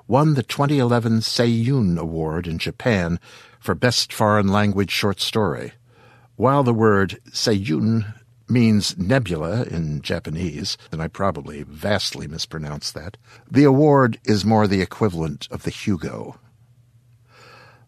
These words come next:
Lovegrove has written young adult fiction, most notably a series of fantasy novels, The Clouded World,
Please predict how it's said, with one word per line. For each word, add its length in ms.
Lovegrove 520
has 160
written 260
young 280
adult 360
fiction, 540
most 320
notably 520
a 80
series 480
of 80
fantasy 480
novels, 540
The 80
Clouded 500
World, 560